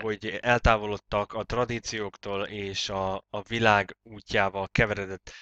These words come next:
Természetesen az útról mindazok, akik már akkor sem követték a Tórát, letértek, de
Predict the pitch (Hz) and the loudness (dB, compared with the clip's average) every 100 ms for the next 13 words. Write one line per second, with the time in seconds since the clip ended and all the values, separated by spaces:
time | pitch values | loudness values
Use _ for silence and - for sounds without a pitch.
0 | _ _ 143 139 135 127 123 117 113 113 | _ _ 8 10 8 -4 -6 -6 -6 -6
1 | 131 131 117 117 110 120 117 110 110 104 | -8 -4 0 2 2 -2 -4 -2 -2 -8
2 | - - - - 113 107 104 101 104 - | -10 -20 -10 -4 -4 -2 2 4 4 0
3 | 104 - 123 117 110 120 110 - 104 104 | -4 0 2 0 0 0 0 0 -6 -6
4 | - 107 101 95 107 107 - 101 - 98 | -8 -2 0 0 0 0 0 0 0 -4
5 | - 104 101 | -2 0 2